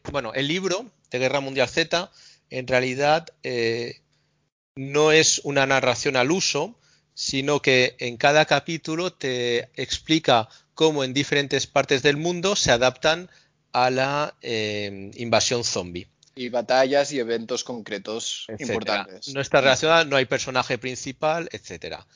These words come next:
Speaker 1: Pero para mí aún más recomendable es su otro libro, eh, Guía de Supervivencia, porque te explica todo lo que tienes que hacer, eh, en caso de, eh, bueno,
Speaker 2: Apocalipsis
Speaker 1: de
Speaker 2: zombie.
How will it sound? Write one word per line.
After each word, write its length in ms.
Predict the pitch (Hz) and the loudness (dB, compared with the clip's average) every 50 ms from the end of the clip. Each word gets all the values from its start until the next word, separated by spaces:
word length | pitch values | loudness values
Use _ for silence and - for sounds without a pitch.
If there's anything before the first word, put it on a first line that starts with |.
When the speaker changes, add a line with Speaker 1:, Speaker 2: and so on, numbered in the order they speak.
| _ _ _ _ _ _ _ _ _ _ _ | _ _ _ _ _ _ _ _ _ _ _
Speaker 1:
Pero 240 | 170 160 165 160 147 - | 4 6 6 6 4 4
para 240 | 151 139 135 131 135 | 4 6 6 4 2
mí 240 | 147 165 185 214 - | 0 -4 -10 -8 -4
aún 300 | - 139 143 151 156 160 | -2 0 0 0 0 -2
más 140 | 156 156 151 | -2 -4 -4
recomendable 880 | 139 139 135 - 139 135 131 127 127 131 139 143 151 151 160 175 185 - | -4 -4 -6 -4 -6 -4 -4 -4 -4 -2 -2 -2 -2 -2 -4 -6 -6 -4
es 160 | - 131 120 | -2 -2 -2
su 180 | - - - 123 117 | -2 -2 -2 -2 -2
otro 240 | 117 117 127 123 120 | -2 -2 -2 -2 -2
libro, 480 | 127 139 139 147 147 170 175 196 - - - | -2 -2 -2 -2 -2 -2 -2 -4 -6 -8 -6
eh, 420 | - 117 110 104 101 101 101 110 - _ _ _ _ | -4 -2 -2 -2 -2 -4 -6 -8 -12 _ _ _ _
Guía 400 | - 123 123 120 127 131 131 123 | -18 -16 -8 -2 2 4 6 6
de 100 | 123 120 | 6 4
Supervivencia, 840 | - - 113 - 117 107 110 110 113 123 135 135 - - 170 185 214 - _ _ _ _ _ _ _ _ _ _ _ _ _ _ _ _ - - - - - - _ _ _ _ _ _ _ _ | 2 0 0 0 0 0 0 0 0 0 -2 -2 -2 -4 -4 -4 -4 -8 _ _ _ _ _ _ _ _ _ _ _ _ _ _ _ _ -20 -20 -20 -20 -20 -20 _ _ _ _ _ _ _ _
porque 420 | - 143 147 151 - - 175 175 170 | 4 4 4 6 6 4 4 4 4
te 140 | - - 135 | 4 2 2
explica 680 | - - - - 139 139 135 - 156 160 165 - _ _ _ _ _ _ _ _ | 2 2 0 -2 -2 -2 0 2 2 2 0 -2 _ _ _ _ _ _ _ _
todo 220 | - 147 139 143 | 0 2 2 4
lo 160 | 143 156 147 - | 4 2 2 2
que 120 | 143 127 | 0 0
tienes 320 | - 143 135 135 135 - | 0 -2 -2 -2 -2 0
que 80 | - 143 | 2 0
hacer, 500 | 127 - - - 151 147 151 160 - - _ _ _ _ _ _ - | 0 0 -2 -4 -4 -2 -2 -4 -6 -8 _ _ _ _ _ _ -10
eh, 580 | 110 104 104 101 98 95 95 95 92 92 - - | -8 -6 -4 -4 -4 -4 -6 -6 -6 -8 -6 -4
en 140 | 113 113 110 | -4 -4 0
caso 380 | - 123 120 - - 151 147 120 | 2 2 2 2 2 0 0 0
de, 380 | 117 117 120 127 131 151 - _ _ _ _ _ _ _ _ _ _ _ _ _ | 0 0 0 0 -2 -4 -8 _ _ _ _ _ _ _ _ _ _ _ _ _
eh, 600 | _ - 101 98 92 92 92 87 87 85 87 87 87 | _ -12 -10 -10 -10 -10 -10 -12 -12 -12 -14 -14 -12
bueno, 200 | 92 95 110 123 | -12 -10 -10 -8
Speaker 2:
Apocalipsis 340 | - 104 110 113 - - - | -6 -6 -6 -6 -8 -10 -10
Speaker 1:
de 80 | 107 | -12
Speaker 2:
zombie. 240 | - - 95 90 | -12 -8 -4 -2